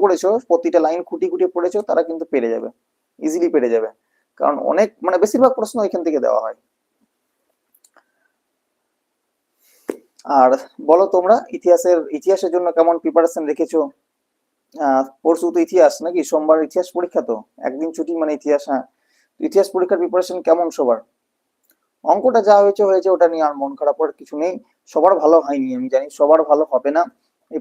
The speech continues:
প্রশ্নটাই সেরকম, আহ, তৈরি করা হয়েছে, ঠিক আছে, কিছু করার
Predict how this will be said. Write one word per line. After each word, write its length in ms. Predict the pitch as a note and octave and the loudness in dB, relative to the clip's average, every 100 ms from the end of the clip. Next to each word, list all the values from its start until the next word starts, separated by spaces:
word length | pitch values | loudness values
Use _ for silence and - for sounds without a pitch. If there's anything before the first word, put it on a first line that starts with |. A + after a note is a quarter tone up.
| - | -4
প্রশ্নটাই 380 | C#3 D#3 D#3+ F3 | -2 2 2 2
সেরকম, 300 | D#3+ D#3+ E3+ E3+ | 0 -2 -2 0
আহ, 80 | D#3 D#3 | 0 2
তৈরি 180 | E3 E3+ | 2 2
করা 120 | E3+ E3+ | 4 4
হয়েছে, 220 | E3 F#3 A#3+ _ _ _ _ _ - | 4 2 -6 _ _ _ _ _ -12
ঠিক 100 | - | -8
আছে, 140 | E3 A#2+ A#2+ _ _ _ _ - | -8 -8 -12 _ _ _ _ -16
কিছু 160 | C#3+ D#3 | -12 -4
করার 220 | D3 D3+ | 2 2